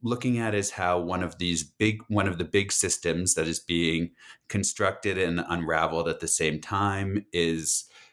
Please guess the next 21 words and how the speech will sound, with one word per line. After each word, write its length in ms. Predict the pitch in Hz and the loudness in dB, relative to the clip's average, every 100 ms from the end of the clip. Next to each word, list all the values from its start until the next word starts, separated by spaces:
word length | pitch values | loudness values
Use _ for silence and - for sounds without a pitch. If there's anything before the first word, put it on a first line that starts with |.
| _ | _
something 640 | - 92 87 - 92 87 | 0 0 0 -2 0 0
like 560 | 80 78 82 85 - - _ - | 0 2 0 -2 -10 -14 _ -2
heteronormativity. 1160 | 82 82 76 73 73 - 104 73 65 80 107 - - - - _ | 0 0 0 -2 -2 0 0 0 -2 -2 -4 -10 -20 -20 -20 _
And 340 | 76 82 85 82 | -4 0 0 0
the 120 | 82 | 2
argument 460 | 80 80 82 80 | 0 0 -2 -2
is 220 | 82 78 - | 0 0 2
that 120 | 73 | 0
it's 140 | 78 | -2
being 360 | - 82 80 82 | 0 0 2 -2
promoted 600 | - 98 95 95 104 101 | -6 -2 -2 0 0 -2
in 140 | 98 | -2
these 180 | 98 90 | -4 -2
medieval 400 | 95 87 87 92 | -2 -2 0 0
texts 340 | - 90 - | 2 -2 -2
about 280 | - 92 87 | -2 0 0
love, 300 | 87 90 95 | 0 0 0
but 100 | - | -2
it's 140 | 85 - | -2 -2
also 400 | - 82 - 87 | 0 0 2 0
simultaneously 1200 | - 85 87 90 87 87 92 - 92 92 90 87 | 0 0 0 -2 -2 0 0 0 0 0 0 -4